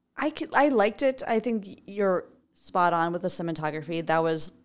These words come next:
the standout for the movie. Like, visually, it's so cool, but it's kind of like a, a film that I wouldn't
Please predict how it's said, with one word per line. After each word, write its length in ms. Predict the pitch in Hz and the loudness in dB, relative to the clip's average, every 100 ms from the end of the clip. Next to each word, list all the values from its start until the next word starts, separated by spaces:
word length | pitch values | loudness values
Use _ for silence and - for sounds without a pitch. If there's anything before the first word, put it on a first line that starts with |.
| - | -8
the 60 | |
standout 680 | 165 - 156 147 156 165 - | -6 -2 0 0 -2 -4 -6
for 140 | - | -4
the 100 | 170 | -4
movie. 520 | 160 156 151 185 240 262 _ - | -2 -4 -2 -2 -2 -6 _ -12
Like, 160 | 143 | -10
visually, 600 | 160 220 220 214 170 160 | 2 4 4 4 4 4
it's 180 | 156 - | 0 -4
so 460 | - 175 165 151 - _ _ | -2 2 2 0 -6 _ _
cool, 440 | - 170 151 156 - | 0 2 4 2 4
but 100 | 247 | 4
it's 160 | 254 - | 4 -4
kind 340 | - 262 320 | -6 -2 0
of 100 | 381 | 0
like 280 | 233 175 160 | 0 0 2
a, 280 | 160 147 147 _ _ _ _ _ _ _ | 2 2 -2 _ _ _ _ _ _ _
a 60 | 233 | -6
film 460 | - 202 180 208 202 | 2 6 6 4 4
that 320 | 185 - - | 4 2 -2
I 120 | 185 | 0
wouldn't 580 | 175 160 180 175 165 - | 0 2 0 0 -4 -8